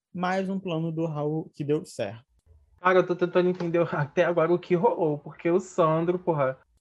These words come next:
Speaker 2: Cara, eu tô tentando entender o que rolou até agora, porque o Sandro, pô, cria, roubou vários lugares, entendeu?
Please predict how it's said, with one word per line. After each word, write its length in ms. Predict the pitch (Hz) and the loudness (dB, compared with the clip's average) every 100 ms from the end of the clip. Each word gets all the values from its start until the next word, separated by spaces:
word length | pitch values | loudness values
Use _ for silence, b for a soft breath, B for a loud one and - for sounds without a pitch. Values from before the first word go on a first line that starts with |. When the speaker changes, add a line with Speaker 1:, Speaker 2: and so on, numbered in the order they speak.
| _ _ _ _ | _ _ _ _
Speaker 2:
Cara, 200 | 185 170 | 0 2
eu 60 | 170 | 2
tô 100 | 170 | -2
tentando 420 | 180 170 180 180 | -4 0 -2 0
entender 540 | 180 170 185 175 170 | -4 -4 -4 -2 0
o 80 | 170 | -2
que 120 | - | 0
rolou 280 | 185 226 208 | 0 2 2
até 160 | 196 196 | 2 0
agora, 180 | 190 | 0
porque 280 | 175 160 160 | -2 -4 2
o 100 | 185 | 2
Sandro, 280 | 185 190 208 | 2 -2 -2
pô, 220 | 208 180 | 0 0
cria, 460 | - 185 180 185 185 | 0 0 4 6 6
roubou 380 | 175 165 170 165 | 4 0 -2 2
vários 440 | 165 170 202 190 | 4 4 2 -2
lugares, 720 | 208 190 151 156 170 170 160 | -6 -2 0 2 2 -2 -6
entendeu? 640 | - 160 170 165 147 143 | -8 -6 -2 -2 -2 -6